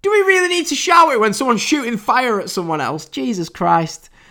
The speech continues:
Um, but yeah, so the match ends with The Fiend sticking his hand up from the ring,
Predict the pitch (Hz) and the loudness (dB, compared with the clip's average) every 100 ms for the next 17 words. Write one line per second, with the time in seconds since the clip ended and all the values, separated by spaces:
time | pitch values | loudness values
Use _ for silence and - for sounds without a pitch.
0 | 160 - 143 151 151 147 143 135 117 - | -20 -6 -4 -2 -4 -4 -6 -10 -14 -18
1 | - 170 139 101 123 143 - 220 254 285 | -20 -12 -12 -8 -6 -6 -6 0 4 2
2 | - 233 226 185 139 143 160 156 147 147 | 2 -2 0 0 -4 -8 -2 -2 -4 -10
3 | 170 170 - 214 220 185 156 - 214 196 | -12 -12 -10 -6 -6 -6 -12 -14 -14 -12
4 | 185 185 196 196 170 160 - 151 139 135 | -12 -8 -8 -8 -10 -12 -14 -12 -8 -6
5 | 131 92 135 | -6 -8 -16